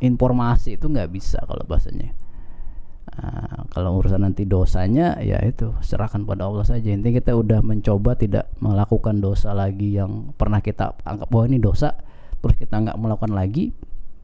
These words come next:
ya insya Allah nanti Allah sendiri udah yang memaafkan. Atau memang kita dosanya ternyata dengan manusia, ya udah kita ingat-ingat apa ini. Nah,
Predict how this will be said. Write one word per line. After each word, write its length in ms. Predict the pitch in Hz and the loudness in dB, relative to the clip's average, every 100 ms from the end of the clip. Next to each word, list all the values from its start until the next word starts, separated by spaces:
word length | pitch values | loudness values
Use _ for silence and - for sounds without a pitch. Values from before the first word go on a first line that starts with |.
| - - - - - | -16 -18 -20 -20 -14
ya 160 | - 95 | -6 0
insya 240 | 92 104 | 2 2
Allah 160 | 131 120 | 2 2
nanti 160 | - | 0
Allah 340 | 120 101 120 113 | 0 -2 0 2
sendiri 380 | - 113 127 120 | 4 2 2 0
udah 240 | 104 - | 2 2
yang 400 | 95 95 98 98 113 - - - - - - - - - - - - | 2 0 -2 -6 -4 -6 -6 -14 -20 -20 -20 -20 -20 -20 -18 -12 -4
memaafkan. 840 | 101 92 90 - 113 147 87 - - - | -2 0 0 2 2 2 -2 -6 -12 -6
Atau 400 | 107 104 143 107 | -4 0 0 0
memang 240 | 131 127 | 2 2
kita 240 | 131 120 123 | 2 0 2
dosanya 320 | 120 120 139 | 4 4 2
ternyata 320 | 135 131 131 | 2 2 2
dengan 240 | 131 123 123 | 2 2 4
manusia, 680 | 123 120 143 180 185 185 - | 4 4 4 4 2 0 -2
ya 240 | 104 101 | 0 2
udah 160 | 175 165 | 2 2
kita 320 | - - - | 0 0 0
ingat-ingat 560 | 120 110 110 117 143 143 | 0 0 2 2 0 0
apa 320 | 107 - 113 | 0 2 2
ini. 240 | 101 101 | 2 0
Nah, 320 | - - - | -2 -6 -6